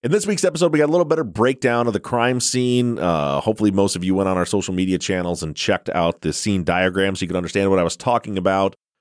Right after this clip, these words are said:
We learned a little bit about the forensics, the guns that were used, the casings that were found on the scene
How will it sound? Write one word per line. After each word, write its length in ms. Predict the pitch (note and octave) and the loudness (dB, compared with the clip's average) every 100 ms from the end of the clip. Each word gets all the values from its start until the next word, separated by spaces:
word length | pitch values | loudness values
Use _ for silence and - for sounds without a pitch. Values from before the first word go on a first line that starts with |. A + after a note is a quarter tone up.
| - | -2
We 80 | B2 | 2
learned 140 | D#3 | 4
a 20 | D3+ | 4
little 200 | C#3+ C#3 | 2 2
bit 120 | C3 | 2
about 240 | A#2+ A#2+ | 2 0
the 80 | - | 0
forensics, 680 | G#2+ G#2 C#3 D3 C3 C#3 - | 0 2 2 2 2 0 0
the 100 | G2 | -2
guns 420 | F2+ C3+ D3+ B2+ | 0 0 0 0
that 100 | C#3 | 0
were 120 | C#3 | 0
used, 360 | B2 A#2+ B2 G#2+ | 0 2 0 0
the 60 | |
casings 400 | - D3 C3+ C3 | -2 -2 0 0
that 80 | A#2 | 0
were 100 | A2+ | -2
found 340 | - G2+ G2+ F#2+ | -4 -2 -2 -4
on 200 | F#2+ F#2 | -4 -6
the 80 | |
scene 560 | E2+ - A#2+ A2+ A2 | -6 -4 -2 -2 -2